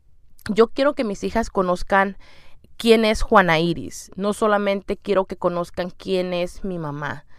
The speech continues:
sino que sepan que atrás o detrás de una mamá soy una persona, que soy un humano, que siente, que tiene, em, que se preocupa, que tiene inseguridades, que es vulnerable, que tiene muchas preguntas,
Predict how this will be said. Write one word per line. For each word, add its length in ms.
sino 340
que 140
sepan 380
que 320
atrás 580
o 60
detrás 440
de 280
una 260
mamá 640
soy 580
una 160
persona, 520
que 120
soy 220
un 120
humano, 560
que 120
siente, 800
que 420
tiene, 540
em, 380
que 100
se 140
preocupa, 720
que 160
tiene 200
inseguridades, 920
que 140
es 100
vulnerable, 760
que 100
tiene 380
muchas 520
preguntas, 640